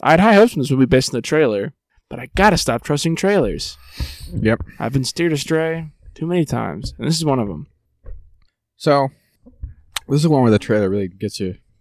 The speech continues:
Speaker 2: pretty much everything that hap-, or maybe not everything that happens, but everything you need to know
Speaker 1: Yeah, it gets it to
Speaker 2: contextually.
Speaker 1: speed.
Speaker 2: But yeah, it's basically just Nick Cage is a,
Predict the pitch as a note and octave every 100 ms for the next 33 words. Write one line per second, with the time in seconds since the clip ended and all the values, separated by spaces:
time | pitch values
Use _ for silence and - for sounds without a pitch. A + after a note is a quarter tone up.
0 | _ - C#3 G#2 A2 G#2 F#2+ F#2 - _
1 | - - G2+ - - A2 A#2 - A3 G3+
2 | A3 C#3+ C3 A#2 G2+ A2 A#2 A#2+ G#2 A#2
3 | B2 G#2+ F#2 G2 D#2+ C#2 F2+ F2 F#2+ D#2
4 | D#3 C3+ F#2 - - G2 G2+ B2+ - -
5 | _ - A2+ F2 - F3 D#3 D#3 B2+ -
6 | C3 - A#2 A2 - - _ _ G#2+ A2+